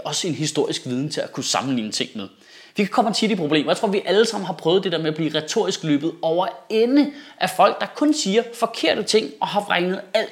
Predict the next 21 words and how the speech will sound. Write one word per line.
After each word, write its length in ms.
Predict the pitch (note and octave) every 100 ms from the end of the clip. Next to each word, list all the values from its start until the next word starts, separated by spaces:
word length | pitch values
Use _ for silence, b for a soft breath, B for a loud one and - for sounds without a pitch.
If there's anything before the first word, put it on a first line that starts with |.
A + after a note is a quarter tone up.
| -
ud 160 | G3 E3
af 100 | E3
proportioner. 640 | F3 D3+ D3 B2 - -
Og 100 | -
så 60 | F3+
står 200 | G#4 F4+
man 100 | F#3+
bare 120 | G3+
tilbage 280 | - F3 F#3+
med 100 | F#3+
alle 100 | G3+
sine 200 | G3 D#3
fakta 300 | C#3+ C#3+ -
og 40 |
tænker, 180 | F#3 D#3 B B
"Hvordan 400 | F3+ E3 D#3+ D3+
fanden 360 | - C#4+ G#3+
tabte 240 | - D3 A#2+
jeg 80 | - -
den 120 | B3
diskussion?" 460 | F#3+ D#3+ B2 C#3